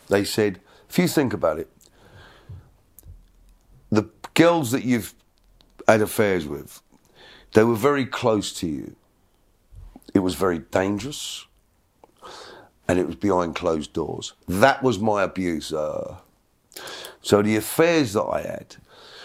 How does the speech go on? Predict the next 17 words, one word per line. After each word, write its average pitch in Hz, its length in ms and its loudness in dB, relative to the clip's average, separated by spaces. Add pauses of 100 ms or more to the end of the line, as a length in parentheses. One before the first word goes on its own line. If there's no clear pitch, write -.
(320)
was 98 160 4
very 120 240 2
similar. 110 640 -2 (320)
They 101 100 6
were 101 120 2
very 104 240 0
close 127 400 0
to 120 80 -2
me, 107 280 -2 (100)
they 92 80 0
were 90 120 2
very 90 240 0
dangerous, 104 640 0 (380)
and 92 100 2
they 95 80 6
was 90 80 -4
behind. 95 280 0